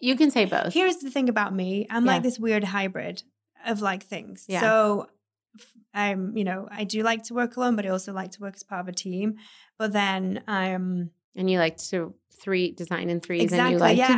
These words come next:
Speaker 2: I'm like,
Speaker 1: design
Speaker 2: I'm like this, like,
Speaker 1: things
Speaker 2: balancing
Speaker 1: symmetrical. Yeah.
Speaker 2: scale. I think one of the things I s-, <laughs> have said in the past is you could either find me in a cocktail bar, like an expensive cocktail bar with a really great cocktail, or you could find me down the pub with a pint.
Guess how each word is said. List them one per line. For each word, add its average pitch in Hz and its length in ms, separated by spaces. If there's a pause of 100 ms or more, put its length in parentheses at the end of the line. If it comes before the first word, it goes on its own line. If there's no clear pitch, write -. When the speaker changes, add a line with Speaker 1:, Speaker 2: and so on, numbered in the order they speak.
Speaker 2:
I'm 254 80
like, 233 200
Speaker 1:
design 247 140
Speaker 2:
I'm 262 60
like 285 180
this, 214 140
like, 302 100
Speaker 1:
things 233 100
Speaker 2:
balancing 240 320 (180)
Speaker 1:
symmetrical. 330 220
Yeah. 233 120
Speaker 2:
scale. 190 220 (220)
I 247 40
think 269 200
one 247 180
of 262 80
the 262 80
things 254 240
I 233 100
s-, 220 140
<laughs> 196 160
have 208 180
said 196 200
in 208 100
the 208 80
past 226 380
is 185 240 (400)
you 220 140
could 220 180
either 226 300
find 220 500
me 262 520
in 214 120
a 208 60
cocktail 208 560
bar, 254 440
like 202 140
an 202 60
expensive 202 420
cocktail 214 360
bar 220 300
with 214 180
a 185 80
really 180 320
great 185 260
cocktail, 214 520
or 196 100
you 190 80
could 190 140
find 185 180
me 185 60
down 185 180
the 175 60
pub 180 260
with 180 100
a 170 40
pint. - 400